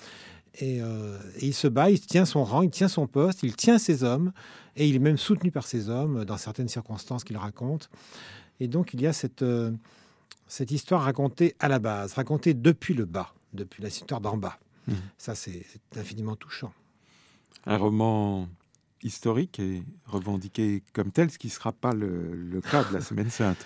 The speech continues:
Speaker 1: <laughs> Oui, puisqu'il mettra cette phrase tellement paradoxale et bizarre et de dénégation pure, « Ceci n'est pas un roman <laughs> historique de la Semaine Sainte », dira-t-il.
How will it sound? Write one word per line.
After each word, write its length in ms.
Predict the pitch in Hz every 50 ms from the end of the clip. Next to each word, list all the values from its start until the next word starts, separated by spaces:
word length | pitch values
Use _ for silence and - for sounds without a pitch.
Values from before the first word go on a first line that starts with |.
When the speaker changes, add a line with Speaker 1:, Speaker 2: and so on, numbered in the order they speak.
| -
Speaker 1:
<laughs> 100 | - - 151
Oui, 220 | 175 226 254 240
puisqu'il 220 | 180 165 147 - 156
mettra 220 | 156 151 - 160 139
cette 160 | - 139 -
phrase 280 | - - 160 156 127 -
tellement 560 | - 165 156 156 160 160 156 147 143 135 120
paradoxale 640 | 98 - - 110 107 127 135 135 - - 147 135 131
et 80 | 120
bizarre 440 | 113 120 135 131 143 175 180 170 123
et 80 | 123 113
de 100 | 113 117
dénégation 600 | 113 131 127 131 131 120 120 110 - - 127 120
pure, « 340 | 110 - 165 185 190 180 147 - - - - - -
Ceci 340 | - - 139 135 - - 165
n'est 100 | 135 117
pas 220 | - 151 151 127
un 40 | 127
roman 180 | 110 107 123 110 -
<laughs> 100 | 170 143
historique 600 | 123 107 - - - 123 110 120 131 - - - - - - - - - - - - _ -
de 120 | 113 104 117
la 120 | 113 110
Semaine 200 | - - 127 113
Sainte », 260 | 101 - 127 113 107 101
dira-t-il. 520 | 95 95 92 92 - - 101 90 92 101